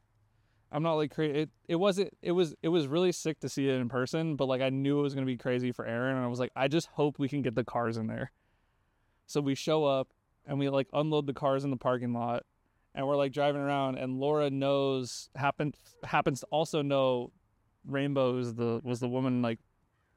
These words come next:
at, either running the event or, like, co-hosting it or something. And she was like,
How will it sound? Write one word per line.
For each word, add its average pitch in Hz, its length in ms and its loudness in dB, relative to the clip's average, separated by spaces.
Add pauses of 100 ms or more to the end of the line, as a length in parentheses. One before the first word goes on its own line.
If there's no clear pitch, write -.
(240)
at, 135 100 -2 (140)
either 147 240 0
running 151 280 0
the 147 120 2
event 143 300 0
or, 127 80 -2
like, 117 200 -4 (100)
co-hosting 139 800 0
it 135 120 2
or 131 80 0
something. 139 420 -2 (520)
And 143 140 0
she - 100 -2
was 135 100 0
like, 123 280 0